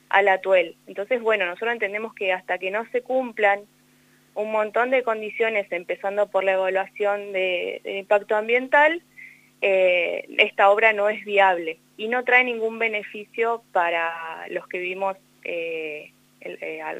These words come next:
a la ribera del río y tampoco para los que se proveen de algunos servicios como es la ciudad de Santa Rosa.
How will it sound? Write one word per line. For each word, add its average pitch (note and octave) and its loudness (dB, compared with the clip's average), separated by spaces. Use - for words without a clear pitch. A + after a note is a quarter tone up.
a E3+ -4
la F3 0
ribera G#3 8
del A3+ 6
río C4 0
y C#4 -6
tampoco C#4+ 8
para A#3+ 10
los G#3 0
que G3+ -8
se G3 -4
proveen G3+ 4
de A3+ 4
algunos A3 0
servicios A3 0
como F#3+ 0
es F#3+ 0
la F#3+ 2
ciudad F#3 0
de F3+ -14
Santa E3+ -6
Rosa. G#3+ 2